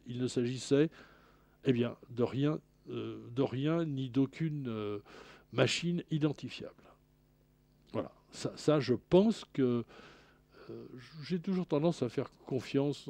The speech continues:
et, et je pense que les, il y a des gens très intelligents au niveau des analystes du renseignement et je pense que dès cette époque, euh, dès cette époque, le renseignement américain, qui n'avait pourtant pas,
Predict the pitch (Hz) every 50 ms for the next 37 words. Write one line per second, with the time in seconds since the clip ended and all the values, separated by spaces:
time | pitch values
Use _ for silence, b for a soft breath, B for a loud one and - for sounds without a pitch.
0 | 123 113 113 110 110 110 107 110 117 117 120 110 101 117 - - 131 165 185 -
1 | - - 113 107 107 107 110 107 107 107 113 117 127 135 127 120 117 120 113 107
2 | 120 120 113 - - - 170 151 147 143 120 - 131 127 127 127 120 131 139 127
3 | 123 120 120 117 110 107 117 113 110 107 101 113 113 113 117 120 120 120 117 -
4 | - - 123 107 101 110 104 98 107 - - 101 101 104 110 120 139 180 - B
5 | B B B B B B B _ _ _ _ _ - - 135 117 107 117 98 -
6 | 127 147 151 - - 123 110 104 110 135 185 175 - - 143 123 - 113 - -
7 | 110 117 131 - - 143 147 b b b b b b b b b b - 117 110
8 | 104 101 101 98 - - - - 110 117 156 135 - - 123 - 113 101 - 110
9 | 120 - - 117 110 120 - - 123 117 123 120 117 117 117 104 101 - - 135
10 | 147 - - 151 139 143 143 143 135 - 143 - - 156 151 139 - 165 156 139